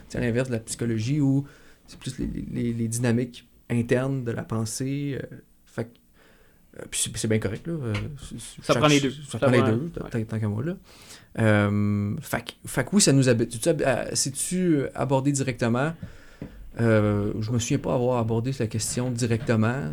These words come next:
Speaker 1: Puis encore une fois, le travail social est tellement large que, tu sais, moi, là, je me spécialise sur l'intervention auprès du suicide, mais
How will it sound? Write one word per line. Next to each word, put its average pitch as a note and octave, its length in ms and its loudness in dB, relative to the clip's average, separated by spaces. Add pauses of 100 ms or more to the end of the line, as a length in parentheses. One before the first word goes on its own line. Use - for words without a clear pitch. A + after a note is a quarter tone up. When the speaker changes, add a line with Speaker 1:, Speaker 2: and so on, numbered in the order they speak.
(140)
Speaker 1:
Puis - 80 -6
encore D#3 320 4
une C#3+ 60 4
fois, F#3+ 180 -2
le E3 60 0
travail C#3 260 -2
social D#3+ 300 0
est C#3 60 -4
tellement C#3 300 -2
large C#3+ 320 -6
que, C3+ 100 -8
tu C3 340 -4 (840)
sais, D3 120 2
moi, D3 140 4
là, D3 100 4
je C3+ 80 0
me C3+ 80 2
spécialise C3 560 0
sur B2 120 -4
l'intervention A#2 680 -2 (140)
auprès A#2+ 220 -6
du A#2 80 -6
suicide, - 400 0
mais A2+ 380 2